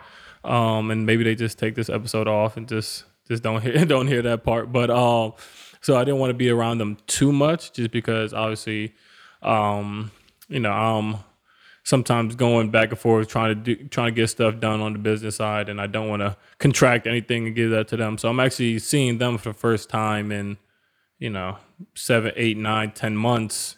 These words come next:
you know, in a couple of days. So that's very exciting. So, um,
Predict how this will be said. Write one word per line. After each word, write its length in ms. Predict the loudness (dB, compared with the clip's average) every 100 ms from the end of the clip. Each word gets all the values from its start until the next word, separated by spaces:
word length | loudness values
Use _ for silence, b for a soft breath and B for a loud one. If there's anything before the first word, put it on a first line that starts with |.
| -10
you 80 | -6
know, 160 | -4 -4
in 60 |
a 20 | -4
couple 220 | -4 -2
of 40 |
days. 280 | 0 0 0
So 80 | -4
that's 120 | -4
very 240 | -4 -4
exciting. 440 | -6 -4 -4 -4 -6
So, 300 | -4 -4 -4 B B B -2
um, 840 | 2 2 2 2 0 -2 -4 -6